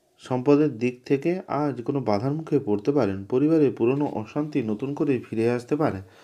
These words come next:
পেশাগত ক্ষেত্রে প্রচুর সময় দিলেও ভালো ফল হবে না। এই রাশির ব্যক্তিদের শুভ রং হলো পূর্ব।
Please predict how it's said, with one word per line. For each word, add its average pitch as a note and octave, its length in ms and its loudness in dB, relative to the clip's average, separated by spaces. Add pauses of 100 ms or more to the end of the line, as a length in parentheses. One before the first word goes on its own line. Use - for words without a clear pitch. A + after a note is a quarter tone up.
(320)
পেশাগত D3+ 420 2
ক্ষেত্রে C#3 640 -2
প্রচুর A#2 300 -2
সময় C#3+ 560 -2
দিলেও C#3 560 2
ভালো G#2+ 420 -4 (100)
ফল C3+ 420 4
হবে G#2 340 4
না। G#2+ 280 -2 (400)
এই C3+ 180 2
রাশির C#3+ 300 2
ব্যক্তিদের C3+ 600 4 (100)
শুভ C3 160 -4 (180)
রং C3 220 0
হলো E3 240 4
পূর্ব। G2 500 0